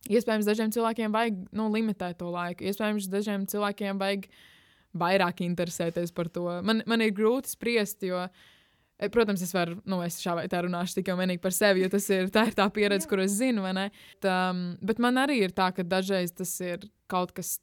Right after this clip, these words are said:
Speaker 1: nepatīkams, un man absolūti negribās tur doties iekšā, un es jau jūtu, ka tur kaut kādas negācijas būs, un it sevišķi, ja tu ieliec kaut kādu bildi, un tu, tu, tu jau, principā, zini, kādi būs tie komentāri. Nu, nevēlos, nu, kaut kā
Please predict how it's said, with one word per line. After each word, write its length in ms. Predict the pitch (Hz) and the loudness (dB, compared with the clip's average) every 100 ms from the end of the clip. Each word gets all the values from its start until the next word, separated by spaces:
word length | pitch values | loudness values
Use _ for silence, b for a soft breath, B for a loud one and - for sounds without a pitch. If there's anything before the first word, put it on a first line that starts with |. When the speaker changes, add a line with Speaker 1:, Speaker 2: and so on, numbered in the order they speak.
| - | -10
Speaker 1:
nepatīkams, 960 | 175 180 180 202 202 240 240 226 220 190 | -10 -6 -4 -4 -2 -2 0 -2 -2 -4
un 140 | 175 175 | -4 -4
man 140 | 175 - | -6 -4
absolūti 460 | 180 - 185 185 208 | -4 -2 -4 0 0
negribās 400 | 190 214 214 208 | 0 2 0 0
tur 120 | 202 | 0
doties 380 | 220 220 214 226 | 0 2 0 0
iekšā, 260 | 226 220 180 | -2 -2 -2
un 100 | 170 | -4
es 100 | 170 | -6
jau 80 | 170 170 | -4 -4
jūtu, 460 | 175 185 220 269 B B B B | 0 0 0 -2 B B B B
ka 100 | 180 | -8
tur 240 | - 180 175 | -4 -4 -4
kaut 180 | 180 170 | -4 -2
kādas 240 | 175 175 190 | -2 -2 -2
negācijas 480 | 185 175 170 180 175 | 0 0 0 -2 2
būs, 400 | 202 233 269 - | 4 4 2 -4
un 160 | 180 175 | -6 -6
it 140 | 180 190 | -4 -2
sevišķi, 360 | 180 175 - | -2 -2 -4
ja 60 | 175 | -6
tu 80 | 175 | -4
ieliec 340 | 180 175 175 | -4 -4 -6
kaut 140 | 180 170 | -6 -4
kādu 220 | 175 175 | -2 -2
bildi, 360 | 180 185 190 185 | -2 0 -2 -2
un 60 | 185 | -6
tu, 60 | - | -8
tu, 160 | 208 214 | -10 -6
tu 100 | 269 | 0
jau, 160 | 240 185 B B | 4 2 B B
principā, 320 | 208 214 190 185 | 0 2 2 2
zini, 320 | 185 220 185 | 2 2 2
kādi 340 | 202 196 185 | 2 2 2
būs 220 | 175 185 - | 0 -2 -2
tie 80 | 170 | -2
komentāri. 720 | 190 226 262 262 247 226 208 b b b b b b b _ _ _ _ | -2 0 -2 0 2 2 0 b b b b b b b _ _ _ _
Nu, 180 | 220 240 | 2 4
nevēlos, 760 | 247 262 233 185 175 170 165 - - | 4 4 4 4 4 0 -4 -10 -6
nu, 240 | 240 254 247 | -2 -2 4
kaut 160 | 233 214 | 4 4
kā 140 | 214 | 2